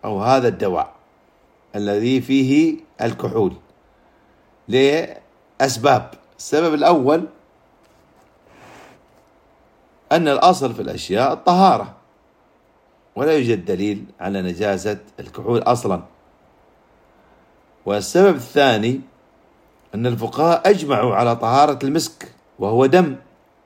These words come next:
وأكثر الفقهاء قالوا بنجاسة الدم كما مر معنا في المحاضرة السابقة، فقالوا بطهارة، بنجاسة الدم، ثم استثنوا قالوا طهارة المسك بالإجماع،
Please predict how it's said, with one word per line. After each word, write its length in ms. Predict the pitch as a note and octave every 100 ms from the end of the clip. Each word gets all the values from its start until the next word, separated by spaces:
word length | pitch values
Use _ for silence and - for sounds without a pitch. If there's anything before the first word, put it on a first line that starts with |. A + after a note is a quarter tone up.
| _ _ _ _ _ _ _ _ -
وأكثر 380 | F2+ F3 -
الفقهاء 840 | C3+ F#2 F#2+ A2 A#2 C#3+ - - - _ _ _ _ _ _
قالوا 280 | - D3 D#3
بنجاسة 540 | C#3 D3 C#3 F#3 F3+
الدم 500 | D#3+ D3+ C3 F3 A#2+ F#2 -
كما 220 | A#2 B2+
مر 320 | C3 C3+ B2+
معنا 320 | B2+ A2 A#2+ G#2+
في 100 | A2+
المحاضرة 440 | G#2 G#2 A#2 B2
السابقة، 640 | A2 C3 C3 A2 G2 F#2 - _ _ _ _ _ _ _ _ _ _ _ _ -
فقالوا 460 | G#2+ G#2 F3 F3+ D3
بطهارة، 680 | C3+ C3 C#3 C#3 C3+ B2+ -
بنجاسة 580 | F#2+ A2 A2+ A#2+ C#3 A#2+
الدم، 460 | F#2+ F2 B2+ C#3+ - _ _ _ _ _ _ _ _
ثم 220 | - D3+ D#3
استثنوا 520 | - F#3 D3+ C3 G2+
قالوا 380 | - A#2 C3 C#3+
طهارة 500 | A2+ A#2+ C#3+ D3+ C3+
المسك 500 | D3 F3 - - - _ _ _ _ _ _ _ _ _ _ _ _ _ -
بالإجماع، 600 | A2+ C#3 C#3+ F3 D3 A2